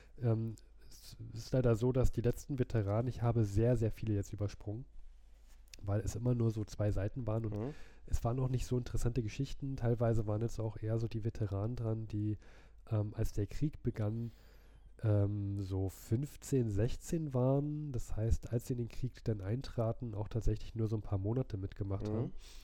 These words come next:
Speaker 1: Und bei Bill Stone sah es nicht anders aus. Er war ja, wie gesagt, ein neunzehnhunderter Jahrgang, hat, ähm, tatsächlich vom Krieg auch nicht viel mitbekommen. Aber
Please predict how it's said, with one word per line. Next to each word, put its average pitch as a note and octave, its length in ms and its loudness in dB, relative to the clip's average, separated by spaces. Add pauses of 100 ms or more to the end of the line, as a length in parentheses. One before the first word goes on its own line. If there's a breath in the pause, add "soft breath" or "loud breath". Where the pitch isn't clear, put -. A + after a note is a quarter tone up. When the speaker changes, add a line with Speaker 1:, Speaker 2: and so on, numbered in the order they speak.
(360 loud breath)
Speaker 1:
Und A#2+ 140 -6
bei A2 120 6
Bill A#2+ 200 4
Stone A#2 420 0
sah G#2 240 4
es B2+ 200 -2
nicht A#2 280 -2
anders C#3 320 4
aus. A#2 320 0
Er G#2 160 0
war G#2 140 2
ja, G2+ 280 2
wie G#2+ 60 -2
gesagt, G#2+ 460 2
ein G#2 220 -8
neunzehnhunderter G#2+ 680 0
Jahrgang, G#2+ 480 0 (960)
hat, - 260 -4
ähm, G#2 180 -2
tatsächlich G#2+ 540 0
vom A#2 320 -4
Krieg A2+ 360 -4
auch G2+ 160 -6
nicht A2 140 -4
viel - 140 -2
mitbekommen. A#2 480 0
Aber E3 420 4